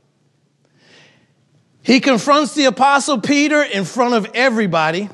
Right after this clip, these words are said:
and doesn't wait till after the church and brings him to the office.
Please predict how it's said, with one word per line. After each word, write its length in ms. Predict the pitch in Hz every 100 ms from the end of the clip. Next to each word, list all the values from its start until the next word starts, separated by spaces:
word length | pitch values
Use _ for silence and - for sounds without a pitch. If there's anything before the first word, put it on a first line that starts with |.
| - _ _ _
and 160 | - 185
doesn't 320 | 220 247 247
wait 260 | 240 254 -
till 180 | 220 220
after 320 | 226 226 233
the 160 | 202
church 420 | - 262 240 208 -
and 160 | 185
brings 300 | 190 220 196
him 100 | 202
to 100 | 196
the 120 | 214
office. 580 | 208 202 - 143 - -